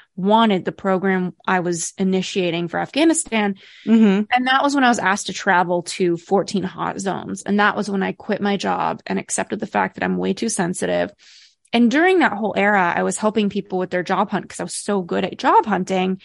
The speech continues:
Speaker 1: Eventually that lent itself to my career coaching business, my book, my podcast, um, called U-Turn, the book and the podcast, Why
Speaker 2: Mm-hmm.
Speaker 1: U-Turn, and, um,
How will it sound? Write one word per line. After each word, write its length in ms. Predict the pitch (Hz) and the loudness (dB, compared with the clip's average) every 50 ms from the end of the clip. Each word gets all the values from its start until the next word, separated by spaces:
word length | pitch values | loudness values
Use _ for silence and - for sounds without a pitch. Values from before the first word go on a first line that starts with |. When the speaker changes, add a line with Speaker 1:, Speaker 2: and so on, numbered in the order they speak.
| - - - - - - - _ _ _ _ - | -16 -20 -20 -20 -20 -20 -20 _ _ _ _ -2
Speaker 1:
Eventually 520 | - 214 254 285 294 302 - - 285 269 | 2 4 6 6 6 4 4 4 4 6
that 160 | 240 233 208 226 | 6 4 4 2
lent 180 | 220 214 208 | 2 0 0
itself 380 | 220 202 - - 233 214 208 - | -2 -4 -4 0 0 0 0 0
to 100 | - 208 | -2 -4
my 120 | 202 202 185 | -4 -4 -4
career 340 | - - 220 247 247 240 | -6 -4 0 2 2 2
coaching 460 | 240 247 254 240 233 233 - 233 233 214 | 2 0 0 -2 -2 0 -2 -2 0 0
business, 360 | 233 226 202 226 226 220 - | 0 0 0 0 -2 -2 -2
my 120 | 202 180 | -4 -4
book, 320 | 170 - 226 214 208 - 202 | -2 0 0 0 0 0 -2
my 100 | 185 180 | -6 -4
podcast, 880 | - - 202 202 208 - - - 208 196 196 202 202 - - - - - - | -2 0 0 0 0 0 -4 -8 -4 -2 -2 -2 -2 -4 -6 -8 -8 -6 -4
um, 300 | 185 180 175 175 175 165 | -2 -2 -2 -2 -4 -6
called 260 | - - 196 185 - | -6 -6 -6 -6 -4
U-Turn, 560 | 190 196 233 233 233 - 233 220 220 220 220 190 | -2 -2 -2 -2 0 0 0 2 2 2 0 -2
the 80 | 185 | -4
book 240 | 165 196 202 - - | -6 -6 -8 -6 -4
and 140 | 196 202 196 | -4 -4 -4
the 60 | 190 | -4
podcast, 580 | - 196 190 185 - - 196 185 185 185 - - | -4 -6 -6 -6 -6 -8 -8 -8 -8 -10 -10 -6
Why 220 | 175 180 202 214 | 0 2 4 6
Speaker 2:
Mm-hmm. 180 | 214 208 202 202 208 | 6 6 6 4 2
Speaker 1:
U-Turn, 540 | 214 - - - 208 202 196 196 - 190 - _ _ _ _ _ _ _ _ _ _ _ _ - - - _ | 0 -4 -12 -20 -18 -16 -16 -16 -16 -18 -20 _ _ _ _ _ _ _ _ _ _ _ _ -20 -20 -10 _
and, 500 | 233 233 240 233 226 226 226 220 208 - - - - - - - - _ _ _ _ _ _ - | 0 2 4 4 4 4 2 0 -4 -6 -12 -20 -20 -20 -20 -20 -20 _ _ _ _ _ _ 0
um, 360 | 220 214 214 208 208 202 196 | 2 4 6 6 6 4 2